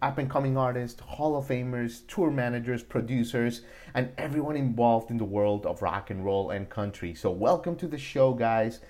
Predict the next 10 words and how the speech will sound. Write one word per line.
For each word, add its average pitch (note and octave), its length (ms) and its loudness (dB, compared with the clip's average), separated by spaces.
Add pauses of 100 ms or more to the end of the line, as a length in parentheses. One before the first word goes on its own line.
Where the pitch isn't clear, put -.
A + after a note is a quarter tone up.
(320)
And C3 380 4
let's C#3 260 6
start - 300 4
two D#3+ 160 0
thousand C#3+ 320 2
twenty-one A#2+ 720 0 (260)
on B2+ 200 2
the A2+ 100 2
right A2 400 0
foot G#2+ 420 0